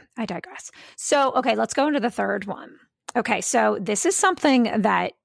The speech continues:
you probably have heard about anxiety in general that helps. And of course, this is scientific, and it's something that I, uh, talk about all the time on my page.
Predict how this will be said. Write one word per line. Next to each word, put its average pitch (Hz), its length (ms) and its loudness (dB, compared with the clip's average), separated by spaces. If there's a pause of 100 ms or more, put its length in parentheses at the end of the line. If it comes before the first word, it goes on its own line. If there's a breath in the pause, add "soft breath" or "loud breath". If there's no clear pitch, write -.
(420)
you 202 220 0
probably 202 560 0
have 190 220 -4
heard 180 460 -2 (160)
about 180 440 0
anxiety 175 920 -2
in 180 180 -2
general 208 680 0
that 311 160 2
helps. 320 580 -2 (640 loud breath)
And 208 200 0
of 220 200 0
course, - 480 0
this - 220 -2
is 196 260 -2 (300)
scientific, 202 1120 -2
and 196 360 2
it's - 160 -4
something 202 440 0
that 190 300 0 (100)
I, 185 460 0 (680 loud breath)
uh, 208 160 -6
talk 196 220 -8
about 196 220 -6 (200)
all 247 160 6
the 381 100 2
time 254 180 2
on 214 80 2
my 208 100 2
page. 202 340 0